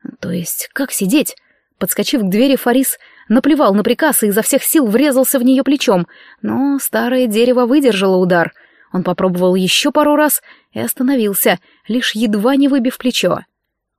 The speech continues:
Бессильно закусив губу, Фарис опустился на кучу подушек у очага и повертел в пальцах стрелу. Самую обычную стрелу с гусиным оперением,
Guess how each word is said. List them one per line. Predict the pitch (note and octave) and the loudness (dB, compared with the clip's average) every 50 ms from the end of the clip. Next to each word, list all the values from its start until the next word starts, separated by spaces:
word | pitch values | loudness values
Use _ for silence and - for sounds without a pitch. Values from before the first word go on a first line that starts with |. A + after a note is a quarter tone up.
| _ _ | _ _
Бессильно | - F3 F#3+ F#3 - - - C4+ G#3+ G3 F#3 | -4 -2 -2 -2 0 0 0 0 0 0 0
закусив | F3+ F#3 - A#3 - - A3 G3 | -2 -2 -2 -2 -2 -2 -2 -2
губу, | F#3 G#3+ G#3 C#4 D#4 C4 F#3+ - - - _ | -2 0 2 2 2 2 0 -2 -8 -18 _
Фарис | - - C4 C#4+ C#4+ - - - - - | -10 -4 -2 -2 -2 -2 -4 -6 -6 -8
опустился | A#3 - - A#3+ - - - C4+ B3+ - - - | -8 -6 -6 -6 -6 -6 -6 -6 -4 -4 -4 -4
на | G3+ G#3 G3+ | -4 -4 -4
кучу | - - B3+ - - G#3 | -4 -4 -6 -6 -6 -6
подушек | - - F#3+ F3+ F#3+ C4 - - C4 A#3 - - | -4 -4 -2 -2 -2 -2 -2 -2 -4 -4 -2 -2
у | A3+ | 0
очага | A3 A3 - - G3 G3 A3 G#3 G3+ F#3+ - _ _ _ _ _ | 0 -2 -2 -6 -2 0 0 0 0 -2 -6 _ _ _ _ _
и | - C4 | -8 -6
повертел | - - C4+ A#3+ A#3+ B3 A#3 - - B3+ B3+ B3 | -4 -2 0 0 0 0 -2 -2 -2 0 0 0
в | - - | -2 -4
пальцах | B3 A#3+ A#3 A3+ - A#3 - | -4 -2 -2 -2 -4 -6 -6
стрелу. | - - A3+ A#3 A3+ G#3+ G3 F3+ E3+ F3 - _ _ _ _ _ _ _ | -6 -4 -2 0 0 0 0 0 -2 -4 -6 _ _ _ _ _ _ _
Самую | - - - D4 D#4+ D#4 D4 C#4+ D4 | -6 -2 0 2 2 2 2 2 2
обычную | C4 A#3+ D4 C#4 - - - C#4 C4+ C4 | 2 0 0 -2 -2 -2 0 0 0 0
стрелу | - - - C4 B3+ C4 C#4+ C#4 A3+ | -2 -2 -2 -2 0 0 0 0 0
с | F#3 | 0
гусиным | F3 G3 F#3+ - - C4 B3 A3+ G3 | -2 -2 -2 -2 0 0 0 0 0
оперением, | F#3+ - - G3 A3 C#4 D4 A#3+ G3+ F#3+ F#3 F3 E3+ | -2 -2 -2 -2 0 0 0 0 0 0 0 0 -2